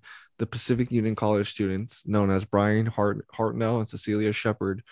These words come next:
were picnicking at Lake Bernessa on a small island near Twin Oak Ridge. Um, they were then approached by a white man who was co-, described from coming out of the bushes,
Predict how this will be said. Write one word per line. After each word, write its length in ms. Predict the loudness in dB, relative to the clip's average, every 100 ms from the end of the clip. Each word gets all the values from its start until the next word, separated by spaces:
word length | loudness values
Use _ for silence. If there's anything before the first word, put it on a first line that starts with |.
| -20 -14 -12
were 80 |
picnicking 500 | -2 0 0 -2 -2
at 160 | 0 0
Lake 200 | 0 0
Bernessa 540 | -2 0 -2 -2 -6
on 140 | -6 -8
a 40 |
small 320 | -6 0 2 4
island 300 | 4 2 0
near 120 | -4
Twin 460 | -4 -4 -2 -4 -10 -6
Oak 220 | -6 -4
Ridge. 420 | 2 4 2 -4 -14 -20 -20 -20 -20 _
Um, 480 | -2 0 0 -2 -8 -14 -6
they 140 | 2 4
were 120 | 4
then 160 | 4
approached 400 | 2 0 -4 -2
by 140 | -2 0
a 100 | 2
white 240 | 2 0
man 300 | -2 -6 -6
who 320 | -10 -8 -6
was 320 | -2 -4 -6 -12
co-, 280 | -8 -4 -2
described 480 | -2 0 2 2 0
from 120 | -4
coming 240 | -2 -2
out 120 | -2
of 80 | -4
the 80 | -2
bushes, 500 | -2 -2 -2 -4 -8